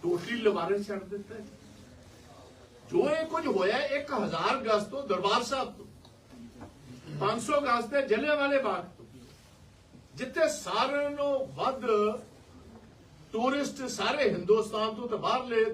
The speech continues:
ਦੇਸ਼ਾਂ ਤੋਂ ਹਰ ਰੋਜ਼ ਅੰਮ੍ਰਿਤਸਰ ਨੂੰ ਵਿਜ਼ਿਟ ਕਰਦੇ ਹੋ, ਹੈਰੀਟੇਜ ਸਟਰੀਟ ਨੂੰ ਵਿਜ਼ਿਟ ਕਰਦੇ ਹੋ। ਤੇ ਜਦੋਂ ਅਸੀਂ, ਸਾਨੂੰ ਪਤਾ ਲੱਗਿਆ, ਜਹਾਜ਼ ਤੇ ਮੈਂ ਪਹੁੰਚਿਆ ਰਾਤ ਤਕਰੀਬਨ ਨੌ ਵਜੇ, ਸਾਢੇ ਨੌ ਵਜੇ, ਸਾਰੇ ਹੀ ਸਾਡੇ ਸਾਰੇ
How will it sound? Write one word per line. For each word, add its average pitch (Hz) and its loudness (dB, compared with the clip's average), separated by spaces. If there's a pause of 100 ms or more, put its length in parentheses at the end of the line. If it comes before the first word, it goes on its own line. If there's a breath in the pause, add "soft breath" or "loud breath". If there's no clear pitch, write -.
ਦੇਸ਼ਾਂ 202 -6
ਤੋਂ 156 -10 (600)
ਹਰ 233 0
ਰੋਜ਼ 285 -4
ਅੰਮ੍ਰਿਤਸਰ 226 -2
ਨੂੰ 233 -6
ਵਿਜ਼ਿਟ 214 -4
ਕਰਦੇ 233 -2
ਹੋ, - 2
ਹੈਰੀਟੇਜ 196 0
ਸਟਰੀਟ 180 -8
ਨੂੰ 190 -2
ਵਿਜ਼ਿਟ 180 -4
ਕਰਦੇ - -12
ਹੋ। - -20 (680)
ਤੇ - 4
ਜਦੋਂ 233 2
ਅਸੀਂ, 262 -4 (500)
ਸਾਨੂੰ 185 -4
ਪਤਾ 202 0
ਲੱਗਿਆ, 180 0 (340)
ਜਹਾਜ਼ 160 -4
ਤੇ 254 -8
ਮੈਂ 214 2
ਪਹੁੰਚਿਆ 214 -2
ਰਾਤ 165 -2 (400)
ਤਕਰੀਬਨ 190 -2
ਨੌ 143 -4
ਵਜੇ, 165 -4
ਸਾਢੇ 262 -2
ਨੌ 190 -2
ਵਜੇ, 214 0
ਸਾਰੇ 247 -6
ਹੀ 320 -10
ਸਾਡੇ 185 -6
ਸਾਰੇ 135 -14